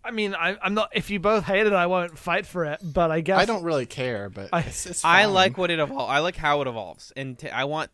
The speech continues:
Speaker 3: the idea of it growing into this thing that it evolves into.
Speaker 1: All right,
Speaker 2: All right,
Speaker 1: well, let's
Speaker 2: well,
Speaker 1: go
Speaker 2: I
Speaker 1: to the
Speaker 2: guess
Speaker 1: evolution then.
Speaker 2: It's Taifu time.
Speaker 3: Taifu.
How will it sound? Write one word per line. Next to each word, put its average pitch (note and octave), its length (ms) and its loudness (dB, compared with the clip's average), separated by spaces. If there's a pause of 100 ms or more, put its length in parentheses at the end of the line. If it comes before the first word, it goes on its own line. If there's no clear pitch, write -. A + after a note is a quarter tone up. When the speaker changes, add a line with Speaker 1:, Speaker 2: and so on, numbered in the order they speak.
Speaker 3:
the C#3+ 120 -6
idea C#3 320 -2
of C3 80 -4
it A#2+ 140 -6
growing B2 340 -4
into A#2 260 -14
this G#2 360 -16
thing A2 200 -10
that G2+ 100 -16
it G2+ 80 -16
evolves F#2+ 280 -18
into. G2 360 -20 (3000)
Speaker 1:
All A#2+ 80 -2
right, - 0 -
Speaker 2:
All D#3+ 60 2
right, F3+ 100 4
Speaker 1:
well, E3+ 100 4
let's G3 100 2
Speaker 2:
well, - 100 0
Speaker 1:
go G3+ 60 6
Speaker 2:
I - 20 4
Speaker 1:
to G3 60 2
the G3 80 4
Speaker 2:
guess F#3+ 100 4
Speaker 1:
evolution F#3+ 320 0
then. E3+ 200 2 (580)
Speaker 2:
It's - 360 -6
Taifu F#3 600 -4
time. D#3 760 -2
Speaker 3:
Taifu. C#3 640 -8